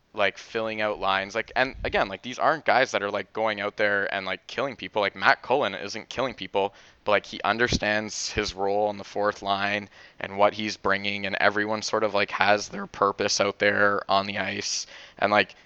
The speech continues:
people forget, but when Pitt won their, like, back-to-back cups, at the end of, like, both of those series, and, like, in the final minutes of, like, games that they were closing,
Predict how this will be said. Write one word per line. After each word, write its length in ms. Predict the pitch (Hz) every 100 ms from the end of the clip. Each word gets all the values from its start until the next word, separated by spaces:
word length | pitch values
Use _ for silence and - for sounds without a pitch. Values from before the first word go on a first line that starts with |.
| _
people 200 | 131 143
forget, 380 | 131 107 110 107
but 260 | 101 98 - - - _
when 240 | - 101 104
Pitt 280 | - 120 -
won 160 | 120
their, 160 | 127 123
like, 200 | 107 -
back-to-back 520 | 92 104 - 101 -
cups, 480 | - 110 160 - - - - _ -
at 140 | 104 -
the 120 | 117
end 240 | 107 127 156
of, 200 | 127 -
like, 220 | 104 -
both 240 | 104 110
of 60 | 110
those 180 | 104 104
series, 600 | - 95 110 165 185 - _ -
and, 140 | 98
like, 160 | 98 98 _ _
in 80 | 101
the 80 | 101
final 380 | - 104 113 117
minutes 400 | 101 101 127 117
of, 80 |
like, 220 | 101 98 -
games 260 | 95 113
that 100 | 120
they 100 | 104
were 120 | 104
closing, 640 | 104 - 95 107 151 - -